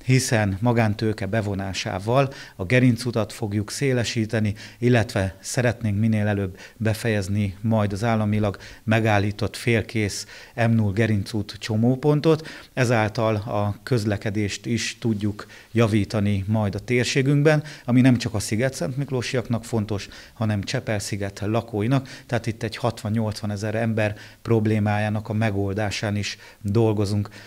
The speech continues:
A továbbiakban mi úgy, ö, gondoljuk, ö, szerencsére az eddigi tárgyalásoknak, és még folyamatban van még több beruházóval tárgyalás. A jövő évben mi a, a szennyvíztelep bővítését,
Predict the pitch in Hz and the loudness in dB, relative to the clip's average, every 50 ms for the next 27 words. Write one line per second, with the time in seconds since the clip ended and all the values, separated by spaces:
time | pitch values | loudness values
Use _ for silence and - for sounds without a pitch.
0 | - - - 107 - 165 160 156 139 127 127 135 135 131 123 131 127 127 127 127 | -18 -12 -12 -4 0 2 4 4 4 6 4 4 4 4 2 2 2 4 4 4
1 | 127 131 127 131 110 110 123 123 113 110 110 110 113 113 110 113 113 123 123 117 | 2 2 2 0 0 2 0 2 2 2 2 2 2 0 0 0 0 0 2 2
2 | 104 110 107 110 123 127 123 - - 123 117 110 107 107 107 101 - - 131 117 | 2 2 2 4 2 2 0 -4 -4 -2 0 0 0 0 -2 -4 -2 -2 -2 0
3 | 113 104 101 - - 113 107 107 107 104 98 120 117 110 104 95 98 92 - 123 | 0 -2 -2 -2 -2 -2 0 0 0 0 0 -2 -2 -2 -2 -2 -4 -4 -2 0
4 | 120 120 110 110 110 104 104 104 - - 110 - 123 127 127 - - - - - | 0 0 2 0 0 0 0 -2 -4 -6 -4 -2 -2 -2 -2 -4 -8 -18 -18 -10
5 | - 117 - - 117 107 107 - - 131 135 131 120 110 107 107 101 101 104 101 | -8 -8 -2 -2 -2 -2 -2 -2 2 4 4 4 4 4 2 0 0 0 0 0
6 | 101 98 104 110 107 101 98 101 110 120 110 107 - - 104 98 98 98 - - | 0 0 0 0 0 0 0 0 0 0 -2 -2 -2 -4 -4 -2 -4 -8 -10 -14
7 | - - - - 104 113 113 107 98 107 110 107 101 101 107 104 101 101 104 104 | -20 -14 -4 0 2 2 2 2 0 0 -2 -2 -4 -4 -4 -4 -4 -2 -2 0
8 | 104 98 95 - - - 113 113 107 110 117 127 135 139 151 151 151 147 - - | 0 -2 -2 -4 -8 -4 0 0 2 2 2 0 0 0 2 2 0 0 -2 -8
9 | - - - - - - - 113 113 113 117 127 135 120 120 110 104 98 - - | -12 -20 -20 -20 -20 -10 -4 -2 0 2 4 4 4 4 2 2 2 0 0 -2
10 | - 127 123 110 98 107 127 135 135 131 120 117 110 107 107 104 104 - - 101 | 0 0 0 0 0 0 0 0 0 0 0 0 0 0 -2 -2 -4 -4 -6 -6
11 | 101 - - 117 110 104 98 101 98 - - - 113 104 98 - - 104 104 113 | -4 -2 -2 -2 -2 0 -2 -2 -4 -6 -6 -4 -2 -2 -2 -4 -4 -4 -2 0
12 | 113 104 95 98 95 90 - 113 101 98 - - - 110 104 101 101 - | 0 0 -2 -4 -6 -6 -4 -4 -2 -2 -2 -2 -2 0 0 -2 -2 -6